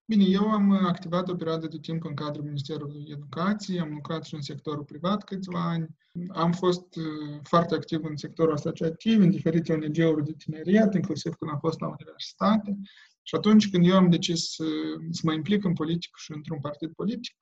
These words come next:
um, era un anumit context. Asta era în anul două mii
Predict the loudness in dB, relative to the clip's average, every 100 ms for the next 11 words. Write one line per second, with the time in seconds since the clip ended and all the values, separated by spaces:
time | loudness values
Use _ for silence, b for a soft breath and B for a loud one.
0 | -6 -4 0 0 0 -2 -2 -2 -4 -6
1 | -2 2 4 2 0 -6 -8 -6 -6 -6
2 | -10 -8 -4 -4 -4 -6 -6 -4 -4 -4
3 | -8 -10